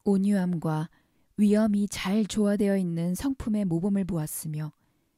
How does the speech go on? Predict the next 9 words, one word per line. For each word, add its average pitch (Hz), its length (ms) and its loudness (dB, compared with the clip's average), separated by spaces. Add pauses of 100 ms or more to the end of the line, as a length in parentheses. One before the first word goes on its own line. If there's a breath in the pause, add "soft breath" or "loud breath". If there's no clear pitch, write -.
(320)
자신에게 185 520 -2
맡겨진 175 520 -2
일들을 170 500 -4 (380 soft breath)
아무런 190 420 0
불평 220 400 -2
없이 214 300 -4
해내는 233 320 0
것을 165 320 -4
보았다. 160 540 -8